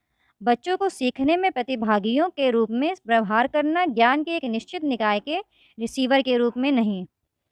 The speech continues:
तो इसमें आपका पहला ऑप्शन सही हो जाएगा, ए, बी और सी। आपका एटीन्थ क्वेश्चन आया था,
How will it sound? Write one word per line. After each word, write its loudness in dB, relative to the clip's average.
तो -12
इसमें -4
आपका 0
पहला 2
ऑप्शन -4
सही -2
हो 2
जाएगा, 2
ए, 0
बी -2
और 0
सी। -8
आपका 0
एटीन्थ 0
क्वेश्चन 0
आया 2
था, -6